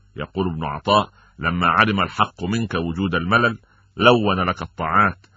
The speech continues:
وعلم ما فيك من وجود الشره فحجرها عنك في بعض الأوقات،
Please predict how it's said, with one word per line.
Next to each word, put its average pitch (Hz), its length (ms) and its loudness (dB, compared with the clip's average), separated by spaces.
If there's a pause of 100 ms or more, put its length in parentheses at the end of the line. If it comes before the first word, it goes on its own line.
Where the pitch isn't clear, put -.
(160)
وعلم 101 480 2
ما 92 140 0
فيك 107 300 -4
من 87 160 -2
وجود 92 340 -2
الشره 98 440 -2 (260)
فحجرها 90 640 0
عنك 85 380 2
في 78 160 -8
بعض 85 280 -4
الأوقات، 98 560 -4